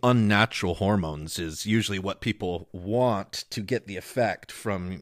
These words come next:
um, you know, when they're talking about cosmetic effects, they're talking about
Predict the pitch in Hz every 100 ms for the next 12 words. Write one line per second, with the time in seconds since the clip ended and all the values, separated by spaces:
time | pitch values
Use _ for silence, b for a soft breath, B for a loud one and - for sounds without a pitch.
0 | - 92 73 - 62 - 85 104 98 98
1 | 101 - 113 107 92 - 98 90 110 117
2 | - - 87 - 87 - 101 101 95 90